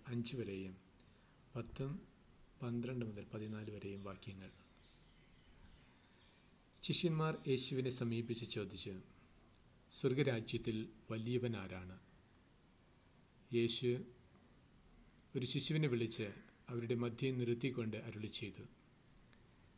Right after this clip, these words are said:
"സത്യമായി ഞാൻ നിങ്ങളോട് പറയുന്നു, നിങ്ങൾ മാനസാന്തരപ്പെട്ട്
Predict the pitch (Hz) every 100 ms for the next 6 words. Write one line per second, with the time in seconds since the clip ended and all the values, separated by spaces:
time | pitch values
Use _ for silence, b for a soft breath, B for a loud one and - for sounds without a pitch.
0 | - - - - - - 127 165 151 117
1 | 101 107 - - - - - 117 113 117
2 | 120 120 110 101 98 101 95 110 - -
3 | - - - - - 120 123 123 117 127
4 | 135 - 139 139 139 101 95